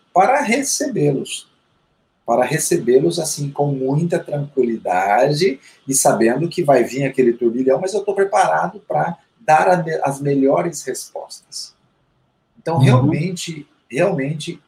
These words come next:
Speaker 1: isso acontece e aconteceu. Eu, é, fazia esse, esse processo das cinco, acordava, escovava o dente, tudo mais, alguns detalhes, começava mais ou menos cinco e quinze, seis e quinze eu terminava, seis e meia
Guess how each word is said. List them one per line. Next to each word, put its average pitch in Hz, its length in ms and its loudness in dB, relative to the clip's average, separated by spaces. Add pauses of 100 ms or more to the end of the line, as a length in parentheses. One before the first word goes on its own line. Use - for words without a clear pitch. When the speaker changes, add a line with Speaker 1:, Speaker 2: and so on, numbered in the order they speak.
(180)
Speaker 1:
isso 185 400 -4
acontece - 880 -8
e 156 60 -10
aconteceu. 180 720 -8 (600)
Eu, 107 260 -2 (320)
é, 98 260 2
fazia 113 460 2
esse, - 260 0
esse - 180 -6
processo 101 580 -2
das - 520 -6 (200)
cinco, - 720 -8 (240)
acordava, 120 640 2
escovava 104 420 -2
o 117 80 -8
dente, 123 520 -4
tudo 104 160 -12
mais, 107 260 -6
alguns 117 260 -12
detalhes, 170 540 0 (180)
começava 147 460 4
mais 131 180 0
ou 131 80 0
menos 123 280 -6
cinco 147 180 -6
e 175 60 -4
quinze, 240 300 -10
seis 196 340 4
e 196 100 2
quinze 190 280 0
eu 185 100 2
terminava, 190 560 0
seis 196 280 0
e 196 60 -2
meia 180 400 0